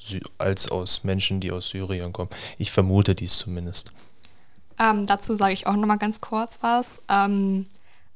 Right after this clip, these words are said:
Speaker 2: also ich kenne von der Arbeit dann her, beziehungsweise vom Praktikum auch genug Menschen, die hergekommen sind nach Deutschland aus Syrien, Afghanistan et cetera, ähm, und teilweise auch hier in Deutschland Familien haben. Also es ist jetzt nicht im-, nur von wegen, ähm, dass...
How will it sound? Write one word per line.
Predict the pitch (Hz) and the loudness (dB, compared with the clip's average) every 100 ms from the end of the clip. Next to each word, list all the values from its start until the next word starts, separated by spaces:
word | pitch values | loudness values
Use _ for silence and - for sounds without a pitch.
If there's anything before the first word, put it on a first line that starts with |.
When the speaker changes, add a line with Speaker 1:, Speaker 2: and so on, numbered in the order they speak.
| - | 4
Speaker 2:
also | 202 208 214 202 - - - | 6 6 4 2 0 -8 -10
ich | - 220 | -6 -4
kenne | - 254 220 | 0 2 2
von | - 208 | 0 -4
der | 196 | 0
Arbeit | 185 208 214 | 0 2 0
dann | 220 | 0
her, | 214 208 | 2 2
beziehungsweise | 202 190 190 196 | 0 -2 -2 -2
vom | 196 | -4
Praktikum | 190 - - - - 214 | -4 -4 -6 -6 -2 0
auch | 202 | 0
genug | 202 202 202 | 0 -2 0
Menschen, | 190 190 208 - 220 | -2 0 0 0 -2
die | - 196 | -4 -6
hergekommen | 190 180 190 208 220 214 | -2 -2 -2 -2 0 2
sind | 214 | 0
nach | 196 196 | -2 -2
Deutschland | 190 185 - 190 - | -4 -4 -2 -2 -4
aus | 190 - | -4 0
Syrien, | 208 202 202 190 | 0 0 0 -4
Afghanistan | 196 - 196 196 202 - 185 | -6 -6 -2 -2 -2 -4 -4
et | 190 | -4
cetera, | 214 - 185 185 208 - - - - - - - | -6 -6 -2 -2 -2 -6 -10 -8 -8 -10 -8 2
ähm, | 208 202 202 202 202 - - - | 4 4 4 2 -2 -14 -18 -6
und | 233 | -2
teilweise | - 196 196 202 208 | 2 4 4 2 2
auch | 208 | 0
hier | 226 | 0
in | |
Deutschland | 214 240 269 226 | 2 2 0 0
Familien | 196 185 180 180 185 | 0 2 2 0 -2
haben. | 185 185 | -4 -2
Also | 185 190 | -2 -2
es | - | -2
ist | 208 | 0
jetzt | 208 - | -2 0
nicht | 214 220 | 0 0
im-, | - 214 | 2 2
nur | 214 226 | 2 2
von | 220 208 202 | 0 0 2
wegen, | 208 208 208 208 - - - - - | 0 2 0 -2 -10 -16 -16 -12 -2
ähm, | 196 196 190 196 190 | 0 2 2 0 -2
dass... | 190 - - - - | 0 2 0 -2 -4